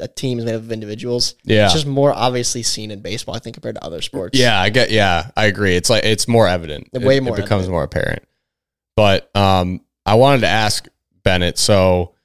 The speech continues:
Speaker 2: you know, conversely, the Gators here got their backs against the wall, um, like the Diamondbacks were last year, came all the way back, won the World Series. Now you guys are sitting at eight and one. Um, you know, some people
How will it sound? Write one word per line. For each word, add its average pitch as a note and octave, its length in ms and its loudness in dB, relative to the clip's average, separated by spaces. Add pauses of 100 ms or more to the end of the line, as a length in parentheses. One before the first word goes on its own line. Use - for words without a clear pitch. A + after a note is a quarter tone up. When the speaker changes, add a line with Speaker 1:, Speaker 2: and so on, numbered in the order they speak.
(1000)
Speaker 2:
you A2 80 2
know, G2 140 2
conversely, A#2+ 720 4 (340)
the A#2+ 100 0
Gators B2 440 2
here G#2+ 280 4 (100)
got G2+ 180 0
their G2 100 2
backs F#2+ 320 0
against F#2+ 320 -2
the F2+ 80 -2
wall, F2 640 0
um, F2 460 -2 (120)
like G2+ 220 0
the G2 100 -2
Diamondbacks E2+ 640 -2
were E2+ 480 -2
last F#2 420 -2
year, E2 280 -4 (100)
came G#2 180 0
all F#2+ 140 2
the F#2 60 2
way F#2 80 0
back, E2+ 340 -2
won F2+ 160 -4
the E2 80 -6
World E2+ 240 -4
Series. F2 500 -2 (540)
Now G#2+ 160 -2
you B2 120 4
guys G#2 260 2
are G2 40 -2
sitting F#2+ 400 0
at F#2 360 0 (240)
eight G#2+ 160 2
and A2 180 -2
one. F2+ 460 -2 (420)
Um, F2+ 520 -2 (300)
you G#2+ 80 -2
know, F2+ 160 2
some C#3 340 2
people G#2+ 600 0